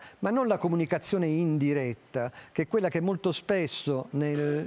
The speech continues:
luoghi di detenzione speciale è possibile proprio attraverso gli intermediari, cioè i detenuti che si trovano allo stesso regime speciale e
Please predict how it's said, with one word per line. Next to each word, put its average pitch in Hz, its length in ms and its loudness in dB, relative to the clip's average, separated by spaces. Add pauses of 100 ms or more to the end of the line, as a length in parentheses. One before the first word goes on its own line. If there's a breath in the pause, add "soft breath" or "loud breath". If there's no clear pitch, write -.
luoghi 185 280 2
di 170 60 2
detenzione 160 500 0
speciale 165 680 0 (280 loud breath)
è 180 120 0
possibile 208 880 0 (220 loud breath)
proprio 202 260 0
attraverso 170 800 0
gli 165 140 0
intermediari, 143 1080 0 (220 loud breath)
cioè 185 380 0
i 190 120 2
detenuti 196 720 2
che 175 100 0
si - 160 -6
trovano 175 280 0
allo 156 100 0
stesso 196 340 -2
regime 151 600 0
speciale 160 760 -2 (220 loud breath)
e 190 140 -2